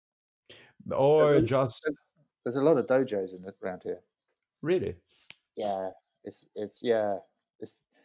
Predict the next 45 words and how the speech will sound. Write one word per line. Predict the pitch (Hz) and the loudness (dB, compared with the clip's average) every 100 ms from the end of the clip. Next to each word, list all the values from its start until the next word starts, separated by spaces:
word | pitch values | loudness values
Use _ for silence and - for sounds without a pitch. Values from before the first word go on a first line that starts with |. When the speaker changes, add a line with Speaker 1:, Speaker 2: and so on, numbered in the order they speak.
| _ | _
Speaker 2:
it's | - - | -12 2
really | 160 180 156 | 6 6 6
strange. | - 147 143 107 | 2 2 2 0
Yari | 117 147 135 131 | 0 0 4 2
is | 107 95 | 2 -4
really | 117 117 | -4 -4
strange. | 101 113 110 | -4 -6 -6
It's, | - - - | -8 -18 -12
it's | 117 - | -10 -8
an | 131 | -2
amazing | 151 107 101 | -2 -2 -6
place, | 110 92 - _ _ _ _ _ | -6 -6 -10 _ _ _ _ _
but | 123 | 0
it's, | 127 127 | 0 -2
it's | 123 - | -6 -6
traditionally | - 131 143 - 107 | -8 -4 -4 -2 -6
a | |
place | 107 127 113 | -2 -2 -2
where | 101 | -4
people | - 104 | -8 -10
go | 95 104 | -4 -6
to | - 98 | -6 -12
escape | - 113 107 _ - | -8 -6 -6 _ -18
to, | 85 _ _ _ _ _ _ _ _ _ _ _ - | -18 _ _ _ _ _ _ _ _ _ _ _ -10
like | 92 95 | -10 -10
me. | 95 92 _ _ _ _ - | -14 -14 _ _ _ _ -6
But | 107 | -2
yeah, | 131 101 - - | 0 0 -4 -14
if, | - | -16
you | - 113 | -8 -8
know, | 101 | -6
if, | 104 _ _ _ _ _ _ - | -10 _ _ _ _ _ _ -12
if | 113 | -6
you | 131 | -2
were | 113 101 | 0 -2
a | |
criminal | - 131 113 101 92 | -4 -4 -4 -4 -10
in | 90 - | -14 -6
France, | 107 95 - - _ _ _ _ _ _ _ - | -4 -4 -8 -20 _ _ _ _ _ _ _ -14
you'd | 95 | -10
run | 104 104 | -6 -4
Speaker 1:
Mm-hmm. | 117 | -4
Speaker 2:
away | 92 | -8
to | 87 92 104 | -12 -8 -6
here | 95 | -6